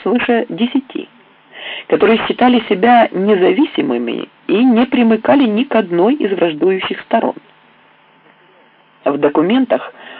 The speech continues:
органов внутренних дел отмечалось, что совершенно иначе обстоит дело с другими, известными, кроме отошедших и воров в законе, группировками, такими как польские воры,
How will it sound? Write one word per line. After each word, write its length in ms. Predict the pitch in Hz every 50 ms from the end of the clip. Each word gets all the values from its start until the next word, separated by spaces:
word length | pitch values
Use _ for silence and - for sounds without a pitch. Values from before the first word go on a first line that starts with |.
| - - _
органов 560 | - - 185 - 180 170 160 165 160 139 135 -
внутренних 680 | - 135 139 156 175 170 170 165 156 143 127 143 151 143
дел 300 | 180 254 311 247 - - _ _ _
отмечалось, 680 | - - 180 - 240 254 - - - 156 131 127 135 -
что 380 | - - - 147 143 139 151 - - - - - - - - -
совершенно 480 | 170 170 175 - - 233 226 220 196 185 -
иначе 460 | - 180 185 196 254 302 294 - - 151
обстоит 500 | 147 - - - 165 185 208 214 196 165
дело 280 | 185 196 196 196 202
с 40 | 190
другими, 540 | 196 226 233 226 311 302 202 160 - - - - _ _ _
известными, 840 | 131 147 139 135 147 196 247 254 - - - 113 120 120 - - - _ - _ _ _ _
кроме 320 | - - - 151 139 139
отошедших 720 | - - 135 - 123 131 - - 156 160 - - 143 - -
и 120 | 120 117 127
воров 360 | 117 117 120 120 117 120 139
в 100 | - 135
законе, 480 | 135 117 - - - 233 247 240 240 247 - - - - - _ _
группировками, 760 | - - 240 240 - 269 220 - - - - - - - - - _ _ _ _ _ _ _ _ _ _ _
такими 320 | - 151 - - 208 190 165
как 240 | - 139 - - - _ _ _
польские 500 | - - 147 139 139 - - - 127 139
воры, 360 | 135 147 147 175 220 247 254